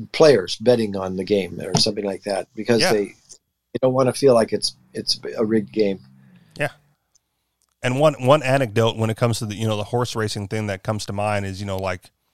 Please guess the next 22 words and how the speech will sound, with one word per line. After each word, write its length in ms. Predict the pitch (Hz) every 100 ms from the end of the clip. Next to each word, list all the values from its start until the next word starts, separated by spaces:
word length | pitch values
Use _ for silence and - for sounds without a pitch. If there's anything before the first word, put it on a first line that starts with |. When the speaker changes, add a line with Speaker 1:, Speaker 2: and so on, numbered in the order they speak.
| _ _ -
Speaker 2:
um, 260 | 98 92 95 _ _ _
th-, 140 | 139 -
this 240 | 123 139
is 80 | 123
totally 320 | - 160 143
a 60 | 120
scam, 440 | - 131 107 101
but 120 | 98 98
I 80 |
just, 180 | 98 95 -
I 100 | 101
thought 300 | - 113 107
about 240 | 95 90
it 80 | 98
and 100 | 113
then 100 | 98
we'll 280 | 95 101 98 -
wrap 280 | 139 92 104
up 160 | 95
here, 160 | - 92
is 100 | 92
the, 160 | 101